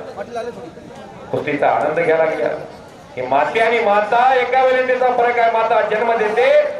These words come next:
आणि माती घडवते. ही लाल माती माणसाला मान देते, सन्मान देते, बळ देते, ताकद देते.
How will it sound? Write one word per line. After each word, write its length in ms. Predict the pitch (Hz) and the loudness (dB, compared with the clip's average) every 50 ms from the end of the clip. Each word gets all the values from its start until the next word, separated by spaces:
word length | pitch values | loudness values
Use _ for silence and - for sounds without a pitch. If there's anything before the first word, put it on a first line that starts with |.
| - - - | -10 -4 -2
आणि 200 | 185 190 202 - | -2 -2 -2 -2
माती 260 | 160 160 175 175 - | 0 0 0 0 -2
घडवते. 680 | 208 196 185 190 185 180 175 170 160 147 - - - - - - - - - - - - - - - - 247 262 262 269 285 - - - - - - - - - - - - - - - - - - - - - - - - - - | -2 0 2 2 2 0 0 -2 -4 -4 -4 -6 -8 -12 -14 -18 -18 -18 -20 -20 -20 -20 -18 -18 -18 -18 -18 -18 -18 -18 -18 -20 -20 -20 -20 -20 -20 -20 -20 -20 -20 -20 -14 -12 -10 -8 -6 -4 -2 -2 -2 -2 -2 -2 -4 -4 -6
ही 120 | 120 120 | -4 0
लाल 260 | 127 147 165 175 170 | 0 2 2 2 2
माती 260 | - 156 143 - 160 151 | 0 0 -2 -2 -4 -4
माणसाला 420 | 151 143 143 - 151 151 143 135 - | -4 -4 -2 0 0 0 0 0 0
मान 220 | - 147 160 160 151 | 0 0 0 0 -2
देते, 340 | 147 147 143 147 143 127 | -4 -6 -6 -6 -6 -4
सन्मान 380 | - 117 123 139 160 160 160 156 | -4 -4 -2 0 0 0 0 -2
देते, 440 | 147 147 147 151 156 143 139 - - - | -4 -6 -6 -6 -4 -4 -4 -4 -2 0
बळ 180 | 151 165 160 | 2 2 0
देते, 580 | 156 151 143 139 143 143 147 143 139 139 - - - - - - - - - - - - - - - - - - 151 - - - - - - - - - - - - - 202 196 - - - - - - | 0 -2 -4 -6 -4 -4 -4 -4 -4 -4 -6 -10 -12 -14 -14 -14 -16 -16 -16 -16 -18 -18 -18 -18 -20 -20 -20 -20 -18 -18 -18 -18 -18 -18 -18 -16 -16 -16 -14 -14 -14 -14 -14 -14 -14 -14 -16 -16 -8 -4
ताकद 340 | - - - - 214 214 214 | -4 -2 0 0 0 0 0
देते. 440 | - 147 - - 127 120 117 113 | -2 -4 -4 -4 -6 -8 -8 -10